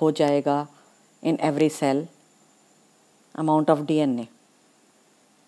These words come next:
It doubles, यानी कि डीएनए replication takes place, chromosome amount doubles, chromatin doubles।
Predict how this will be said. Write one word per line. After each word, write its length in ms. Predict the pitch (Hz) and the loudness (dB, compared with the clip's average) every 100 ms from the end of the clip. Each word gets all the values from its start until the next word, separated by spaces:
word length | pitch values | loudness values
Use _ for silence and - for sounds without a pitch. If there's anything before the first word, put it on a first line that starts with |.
| _ - | _ -12
It 260 | 156 - 165 | -12 -4 0
doubles, 680 | 135 165 170 - - - | 4 4 2 -2 -12 -8
यानी 260 | 151 143 139 | -2 0 0
कि 340 | 139 151 156 | -2 -2 -2
डीएनए 420 | 127 151 143 135 139 | -2 0 2 2 0
replication 640 | 135 147 147 160 - 175 165 | -2 -2 -2 -2 -2 -4 0
takes 240 | 165 - | 0 0
place, 480 | - 165 165 - - _ _ _ _ _ _ _ _ _ _ _ _ _ _ _ _ _ - | -4 0 0 -4 -20 _ _ _ _ _ _ _ _ _ _ _ _ _ _ _ _ _ -2
chromosome 520 | 170 165 156 165 156 | 0 2 0 -2 -2
amount 460 | - 156 156 160 165 - - - | 0 4 6 6 2 -6 -18 -8
doubles, 360 | 135 143 147 151 - - _ _ _ _ _ _ _ _ - | 0 2 2 0 -10 -18 _ _ _ _ _ _ _ _ -2
chromatin 480 | 165 160 147 220 190 | 0 2 4 6 6
doubles। 560 | 147 139 131 - - | 4 2 -2 -8 -16